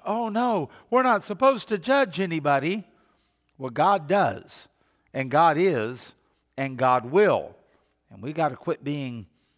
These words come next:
well, pansies about all of this. There's a right and there's a wrong, and God is very, very opinionated about all of this, right? And so in the day, or, or pardon me, verse six, "He shall judge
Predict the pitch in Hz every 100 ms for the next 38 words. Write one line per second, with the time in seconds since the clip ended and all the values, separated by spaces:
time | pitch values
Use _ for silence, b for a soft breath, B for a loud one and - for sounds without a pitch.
0 | _ 107 127 160 _ - 170 202 180 127
1 | 110 92 104 110 104 110 107 101 87 117
2 | 147 - B B 139 131 120 117 151 196
3 | 220 - 160 151 143 143 175 175 147 127
4 | 135 156 - B B 120 120 113 165 170
5 | 143 143 139 113 95 104 170 190 190 196
6 | 151 160 175 175 170 - 156 _ - 196
7 | 190 156 123 110 98 92 78 - b b
8 | b _ 113 113 110 101 95 87 85 78
9 | 78 104 123 254 - _ _ b b b
10 | b - - - 143 127 - b b b
11 | _ 139 135 120 127 165 170 139 113 -
12 | - 156 120 117 135 123 165 139 - 170
13 | - 131 120 101 139 175 196 165